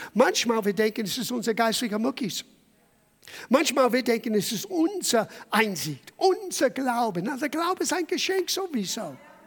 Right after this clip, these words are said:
Und wir stehen wie ein Boxer fest auf diese Gnade.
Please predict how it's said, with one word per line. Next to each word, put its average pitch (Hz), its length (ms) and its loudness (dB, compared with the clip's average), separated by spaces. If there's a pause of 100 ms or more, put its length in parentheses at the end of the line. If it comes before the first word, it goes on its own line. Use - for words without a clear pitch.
(640)
Und 208 180 0
wir 240 180 2
stehen 226 760 0 (260)
wie 269 160 2
ein 226 320 2
Boxer - 560 0 (160)
fest - 800 2 (260)
auf 202 240 0
diese 190 280 -2
Gnade. 170 600 0